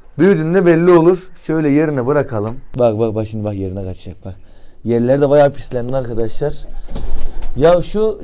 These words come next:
çıkardı mı acaba yumurtasını ya? Reis. Oo, çıkartmamış arkadaşlar. Yavrular inşallah yumurtadadır. Şöyle hemen yemlerini dolduralım. Bu arada daha burada temizliğe başlayamadık arkadaşlar.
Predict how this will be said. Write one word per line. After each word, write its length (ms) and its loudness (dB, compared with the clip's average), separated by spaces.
çıkardı 440 2
mı 100 0
acaba 300 0
yumurtasını 600 -6
ya? 300 -6
Reis. 540 -6
Oo, 400 -4
çıkartmamış 540 -2
arkadaşlar. 580 -8
Yavrular 460 -4
inşallah 500 -2
yumurtadadır. 580 -2
Şöyle 600 -2
hemen 180 -2
yemlerini 640 -2
dolduralım. 520 0
Bu 200 4
arada 200 4
daha 220 2
burada 240 0
temizliğe 440 0
başlayamadık 580 0
arkadaşlar. 560 -4